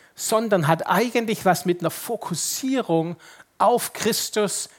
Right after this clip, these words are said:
den König aller Könige, zu tun. Auf seine Person, auf sein Wesen, auf seinen Charakter, auf seine ganze Wesensart und sich drauf einlassen. Tiefer in dieser Phase zwei komme ich nur,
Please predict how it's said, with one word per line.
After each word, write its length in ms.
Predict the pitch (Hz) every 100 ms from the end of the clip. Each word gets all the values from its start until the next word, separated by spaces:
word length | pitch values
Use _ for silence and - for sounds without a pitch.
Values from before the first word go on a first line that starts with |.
| _
den 140 | 160
König 460 | - 202 190 190 -
aller 200 | 160 156
Könige, 440 | - 151 156 151
zu 180 | 143 -
tun. 300 | - - 160 - - -
Auf 320 | 202 277 -
seine 380 | - 214 220 220
Person, 680 | - 175 - - 180 170 135 - -
auf 320 | 208 262 226
sein 420 | - 220 214 196
Wesen, 420 | 175 190 208 185 -
auf 220 | 277 -
seinen 400 | - 226 226 214
Charakter, 640 | - 170 175 - - 151 - -
auf 160 | 202
seine 300 | - 233 247
ganze 480 | 233 240 247 247 196
Wesensart 920 | 202 220 - 208 - - 160 196 - - - -
und 180 | 220 214
sich 260 | - 196
drauf 340 | - 190 190 -
einlassen. 600 | 185 190 202 180 - 151 - - - _ _ _ _ -
Tiefer 720 | - 262 285 294 - 185 214 - _ _ -
in 200 | 214 180
dieser 320 | 208 - 175
Phase 500 | - 190 214 - 185
zwei 380 | - 202 220 240
komme 340 | - 233 185
ich 220 | 135 -
nur, 440 | 247 311 233 190